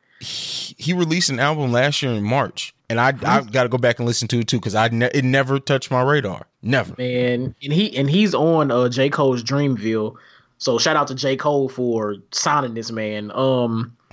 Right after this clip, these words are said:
Speaker 2: so let's, let's start with what you liked about the album. Which tr-, what tracks do you like? Uh, features?
Speaker 1: The, the J. Cole feature f-,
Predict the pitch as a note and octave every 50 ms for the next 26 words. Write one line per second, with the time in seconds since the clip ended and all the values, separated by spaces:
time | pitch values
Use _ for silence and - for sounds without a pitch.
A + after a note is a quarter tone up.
0 | - - - - - D3 E3 F3+ F#3 - - C#3 D#3+ D#3+ - - F3+ E3 D#3 C#3+
1 | D3 D#3 D3 C#3+ C#3 - - _ _ - C#3 C#3+ C3+ - D3+ C#3 C#3 D3 C#3 C#3+
2 | C3+ C3 B2+ A2+ A#2 F#2+ A#2 C#3+ C#3 A#2 A2+ A2 C3+ C3+ - - - - - C3+
3 | B2+ A#2+ - - D#3 D#3 C#3+ C#3 C#3+ D3 C#3+ C#3+ D3 C#3 C#3 C#3 C#3+ C#3+ - -
4 | - A#2 A#2+ A#2 A2+ - C#3 D#3 D#3 C#3+ - D3 C#3+ C#3+ C#3+ C#3 - - - _
5 | _ _ _ _ _ _ _ _ _ _ - _ _ _ - _ _ _ _ _
6 | - A#2+ - - - B2+ C#3 A#2+ A2+ D3+ D3+ E3+ - F3 D#3+ - D3 C#3+ - C3+
7 | A2+ - -